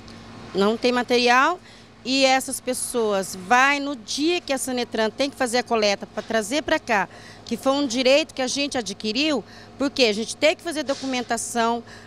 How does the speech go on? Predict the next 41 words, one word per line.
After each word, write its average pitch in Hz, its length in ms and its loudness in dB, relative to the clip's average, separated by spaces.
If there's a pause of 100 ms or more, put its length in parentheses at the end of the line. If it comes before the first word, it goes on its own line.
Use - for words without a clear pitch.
a 220 140 2
gente 240 340 -4
tem 349 320 0
que - 80 -20
prestar 262 360 0
conta, 240 580 -4 (400)
a 240 80 2
gente 269 260 0
paga 285 500 2
I 277 40 2
N 262 140 -4
S 254 280 -6
S, 233 340 2
faz 294 300 -4 (100)
tudo 392 240 0
direitinho 285 460 -2
conforme 294 640 -2 (680)
tanto 330 260 4
o 269 40 -6
governo 285 460 0
como 311 240 -4
a 359 60 -2
prefeitura 320 540 -4
exigiu, 320 600 0 (640)
pra 285 160 4
ter 370 360 0
esse 349 180 -4
direito. 247 580 0 (360)
Aí 262 200 4
no 302 140 -2
dia 269 260 -2
que 349 120 -6
a, 277 240 2
a 233 100 -2
Sanetran 247 440 -2
faz 302 360 0
a 294 60 -6
coleta, 269 640 0 (280)
vai 254 380 2
essas 311 240 -4
pessoas, 277 720 0